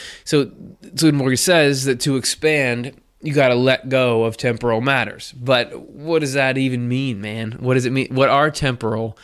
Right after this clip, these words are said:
matters in the first place? This is Divine Providence two fifteen. <clears throat> He says, "There are a great many temporal matters, but they all boil down to eminence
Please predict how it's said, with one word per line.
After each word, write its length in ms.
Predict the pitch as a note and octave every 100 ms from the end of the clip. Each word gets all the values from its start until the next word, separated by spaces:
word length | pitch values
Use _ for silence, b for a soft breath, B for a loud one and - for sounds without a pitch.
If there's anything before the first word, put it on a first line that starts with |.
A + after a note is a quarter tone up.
| B B
matters 480 | A#2+ A2+ A2 A2
in 140 | A#2+ A#2+
the 60 |
first 340 | A#2 E3+ F#3 -
place? 300 | - G#2 -
This 120 | A2+
is 60 | A#2
Divine 320 | A#2+ A#2 A2+
Providence 520 | B2 A2+ A2 G#2 - B B B
two 140 | C3+
fifteen. 520 | A2+ A2+ E3+ D3 G#2 -
<clears throat> 60 | B B B B B B B B B B
He 540 | - - C4 F3 C#3+ D#3
says, 420 | - D#3+ D3+ C3+ - G#2+
"There 260 | D3+ E3 D#3
are 160 | D#3+
a 80 | D#3
great 320 | C#3+ F#3 G#3+
many 240 | G3 G#3 F#3+
temporal 460 | D#3+ C3 B2 A2+
matters, 480 | A2 A2 G#2+ B2 -
but 260 | B2 C3+ C3
they 140 | C3+
all 400 | - C#3 F3 G3
boil 400 | D#3 C#3+ D3+ D#3
down 400 | B2 A#2 A#2 A2+
to 200 | - -
eminence 800 | B2+ C3+ C#3+ C#3+ C#3+ - -